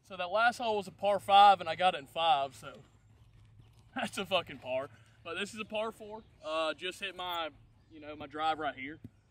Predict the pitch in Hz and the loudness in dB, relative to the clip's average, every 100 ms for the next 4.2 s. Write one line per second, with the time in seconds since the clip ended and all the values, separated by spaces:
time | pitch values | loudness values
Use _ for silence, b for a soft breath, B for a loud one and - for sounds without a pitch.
0 | _ 190 175 180 170 190 196 208 247 233 | _ -12 -10 -10 -10 -10 -8 -10 -10 -14
1 | - 160 147 - 214 220 - 208 202 202 | -10 -10 -10 -14 -12 -10 -12 -12 -12 -10
2 | 196 175 156 190 202 196 190 175 175 170 | -12 -12 -10 -8 -6 -6 -8 -6 0 2
3 | 170 165 156 - 185 160 160 165 170 160 | 2 -2 -6 -12 -6 -4 -2 -2 -2 -4
4 | 165 | -6